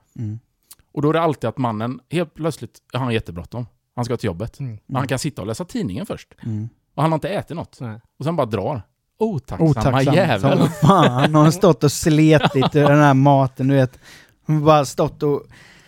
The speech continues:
Speaker 1: <clears throat> och, eh, gjort våffelsmet och
Speaker 2: Ja, ja, visst.
Speaker 1: allt möjligt, du vet. Och han bara, "Nej."
Speaker 2: <laughs>
Speaker 3: Men, eh,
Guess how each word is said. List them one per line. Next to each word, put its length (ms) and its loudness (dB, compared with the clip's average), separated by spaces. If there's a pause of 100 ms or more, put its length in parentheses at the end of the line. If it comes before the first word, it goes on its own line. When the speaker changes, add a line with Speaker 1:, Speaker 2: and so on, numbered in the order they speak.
Speaker 1:
<clears throat> 460 -8
och, 360 -2
eh, 60 -10 (300)
gjort 240 2
våffelsmet 1300 2
och 160 6
Speaker 2:
Ja, 140 -6
ja, 120 -14
visst. 120 -12
Speaker 1:
allt 220 -2
möjligt, 720 -2
du 80 -8
vet. 160 -4
Och 60 -8
han 200 -4
bara, 100 -4
"Nej." 300 -2 (220)
Speaker 2:
<laughs> 100 -12 (1800)
Speaker 3:
Men, 240 -6
eh, 280 -4